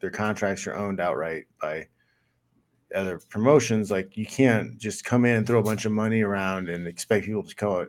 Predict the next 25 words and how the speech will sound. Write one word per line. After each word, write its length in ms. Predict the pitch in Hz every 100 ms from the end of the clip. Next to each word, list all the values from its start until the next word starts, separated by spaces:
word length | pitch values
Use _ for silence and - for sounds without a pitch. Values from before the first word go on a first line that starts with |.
| -
and 80 | 95
watch 300 | 87 82 -
fights. 360 | 151 104 -
Like, 160 | 90 -
they 100 | 101
wa-, 200 | 104 -
they 160 | 101 101 _ _ _
come 180 | - 151
to 80 | 139
watch 280 | 123 107 -
the 80 | 98
guys, 360 | 120 107 85
they 80 | 92
come 180 | 104 101
to 80 | 101
watch 300 | 92 92 -
the 60 |
fighters. 580 | - 104 90 64 62 - _ _ _ _ _
So 120 | - 107
if 60 |
you 80 | 135
don't 140 | 135
have 160 | 113 98
the 80 | 101
names, 680 | 120 147 101 98 107 -